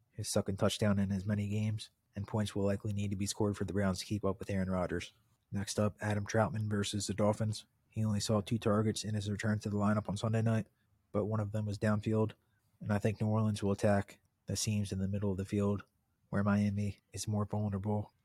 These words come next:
rather than attacking Xavier Howard and Byron Jones on the outside. Juwan Johnson should be involved. He actually started on Sunday night, but Troutman is probably the preferred play with Sean Payton back on the sidelines, and I'm hopeful that Saints Dolphins will be a little more back and forth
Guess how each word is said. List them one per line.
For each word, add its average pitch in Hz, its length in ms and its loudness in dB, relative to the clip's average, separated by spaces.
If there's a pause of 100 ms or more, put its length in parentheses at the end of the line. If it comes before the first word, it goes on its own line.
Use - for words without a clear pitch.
(160)
rather 104 300 2
than 95 160 0
attacking 95 500 0
Xavier 95 380 2
Howard 98 280 4
and 95 160 0
Byron 92 260 2
Jones 92 260 -2
on 87 80 -2
the 92 100 -2
outside. 92 380 -2 (400)
Juwan 107 260 2
Johnson 107 460 2
should 98 180 -6
be 104 100 2
involved. 107 520 4 (140)
He 107 120 0
actually 95 240 0
started 98 420 2
on 98 120 0
Sunday 101 220 0
night, 101 280 2 (280)
but - 100 -6
Troutman 101 380 4
is 92 80 -2
probably 95 320 0
the 95 100 -2
preferred 104 380 0
play 98 240 2
with 95 160 -2
Sean 101 280 0
Payton 98 360 0
back 95 220 2
on 104 60 -4
the 95 80 -2
sidelines, 98 560 0 (340)
and 104 100 -2
I'm 98 100 -2
hopeful 98 340 0
that 95 260 2 (200)
Saints 92 360 -2
Dolphins 98 460 -4
will 95 120 -2
be 92 140 -4
a 92 60 -2
little 98 200 -2
more 95 200 0
back 95 200 0
and 98 100 -6
forth 95 380 -2